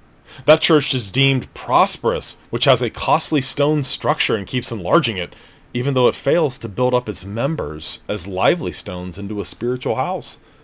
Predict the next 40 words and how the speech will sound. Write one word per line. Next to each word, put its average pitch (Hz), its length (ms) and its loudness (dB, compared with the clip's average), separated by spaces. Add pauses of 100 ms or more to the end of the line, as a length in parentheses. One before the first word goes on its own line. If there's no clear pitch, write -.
(480)
Instead 160 380 6
of 123 180 6 (340)
faithfully 151 720 2
proclaiming 120 540 -2
the 104 80 -2
word 110 240 0
of 78 160 -10
God 113 320 4
and 85 140 -4 (220)
fervently 147 520 4
praying 147 420 2
that 98 120 -4
the 113 60 0
Lord 123 380 4 (240)
may 110 120 4
so 139 220 4
bless 127 320 6
its 110 140 -6
proclamation 110 680 0
that - 120 -4
such - 340 2
as 113 160 -2
are 123 60 2
being 107 260 -4
saved 143 360 0
will 104 80 -2
daily 117 400 2
be 101 180 -2
added 123 240 0
to 107 80 -6
the 92 120 -8
church 139 360 0
and 110 100 -4
that 104 100 -8
the 95 60 -8
saints 143 320 -2
will 110 80 -8
be 104 80 0
built 131 320 2
up 143 240 6